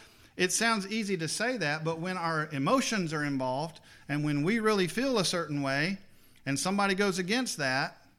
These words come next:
it's gonna be extremely difficult for us to have the mind of Christ and to have unity among ourselves when those things come up." So as Paul gets to the end of this, he reminds us about Scripture, and then the very next thing he does in verse five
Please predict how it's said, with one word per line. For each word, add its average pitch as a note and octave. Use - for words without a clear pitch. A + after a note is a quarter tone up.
it's D3+
gonna F#3
be D#3
extremely F#3
difficult C#3
for C#3
us C3+
to B2+
have E3+
the E3+
mind D#3
of D#3+
Christ B2+
and B2+
to B2+
have D#3
unity D#3
among C#3
ourselves B2+
when C#3
those C#3
things A#2+
come D#3
up." E3+
So D3+
as F3+
Paul F#3+
gets F3+
to F#3
the F3
end F#3+
of E3
this, D#3
he F3
reminds D#3
us D#3+
about E3+
Scripture, F#3
and E3+
then D3+
the C#3+
very F3+
next F#3+
thing F#3+
he F#3
does E3
in D3
verse D#3
five D3+